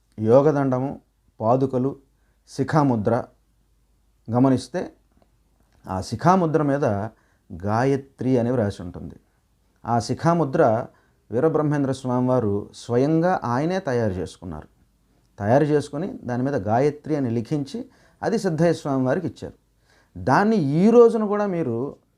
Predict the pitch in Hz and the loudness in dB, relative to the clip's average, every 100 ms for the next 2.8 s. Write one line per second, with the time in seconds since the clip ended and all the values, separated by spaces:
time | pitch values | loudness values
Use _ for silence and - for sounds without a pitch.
0 | _ 143 131 180 170 160 151 143 131 127 | _ -4 0 0 0 -4 0 0 0 0
1 | 139 135 127 123 143 104 117 - _ _ | 0 0 0 -2 -2 -2 -4 -8 _ _
2 | - 151 147 - 104 85 - | -2 0 0 -2 -4 -6 -10